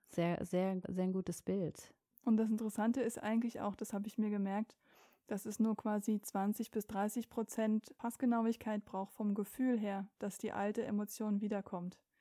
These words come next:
Speaker 2: Also,
Speaker 1: Ach,
Speaker 2: du
Speaker 1: wie
Speaker 2: musst nur wegen ein
Speaker 1: spannend.
Speaker 2: bisschen wütend sein und das Gefühl haben, "Boah, ich wurde jetzt geblitzt",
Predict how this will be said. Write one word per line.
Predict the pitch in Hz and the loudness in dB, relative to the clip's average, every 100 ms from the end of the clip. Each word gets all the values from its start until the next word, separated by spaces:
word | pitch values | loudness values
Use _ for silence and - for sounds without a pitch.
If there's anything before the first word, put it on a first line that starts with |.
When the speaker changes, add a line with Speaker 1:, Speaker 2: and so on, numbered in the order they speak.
| _ _ _ - | _ _ _ 0
Speaker 2:
Also, | 208 214 202 202 _ | 2 4 2 0 _
Speaker 1:
Ach, | - - - | -6 -4 -2
Speaker 2:
du | 226 | 2
Speaker 1:
wie | |
Speaker 2:
musst | 220 233 - | 4 6 6
nur | 254 240 | 6 6
wegen | 247 240 | 6 6
ein | 226 | 6
Speaker 1:
spannend. | 220 | 6
Speaker 2:
bisschen | 277 180 262 247 247 254 - _ _ _ | 4 4 6 10 8 6 -2 _ _ _
wütend | 240 262 269 240 | 0 6 6 8
sein | 220 226 | 4 4
und | 220 | 2
das | 214 - | 0 -4
Gefühl | 214 240 233 | -2 2 2
haben, | 226 220 | 2 2
"Boah, | 214 | 2
ich | 214 233 | 0 0
wurde | 233 | 0
jetzt | 220 - | 0 0
geblitzt", | 208 240 - - | 2 2 -2 -12